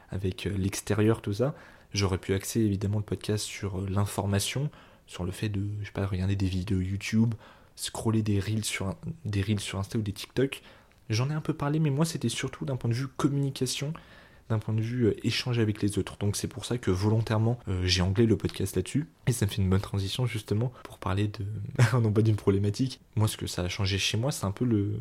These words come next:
<laughs> le temps que je mets à répondre aux messages. Alors je m'explique par là. Il y a une époque où c'est vrai où je répondais tout le temps très très vite aux messages,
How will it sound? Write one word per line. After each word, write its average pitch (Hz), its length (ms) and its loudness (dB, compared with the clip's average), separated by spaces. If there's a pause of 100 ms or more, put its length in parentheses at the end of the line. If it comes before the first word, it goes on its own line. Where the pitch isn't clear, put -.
(200)
<laughs> 202 260 -2
le 120 120 8
temps 156 180 4
que 139 80 2
je 123 60 0
mets 120 80 4
à 110 40 4
répondre 117 340 2
aux 113 60 6
messages. 101 440 2
Alors 98 180 0
je 101 140 2
m'explique 113 340 0
par 98 160 2
là. 92 140 -4 (220)
Il 104 80 0
y - 20 2
a 101 40 4
une 98 80 4
époque 123 260 0
où - 20 -6
c'est - 140 0
vrai 117 100 4
où 110 40 4
je 101 100 2
répondais 95 380 0
tout - 220 -4
le 110 60 -2
temps 117 240 0
très - 180 -2
très - 180 0
vite 110 220 2
aux 107 60 2
messages, 104 420 4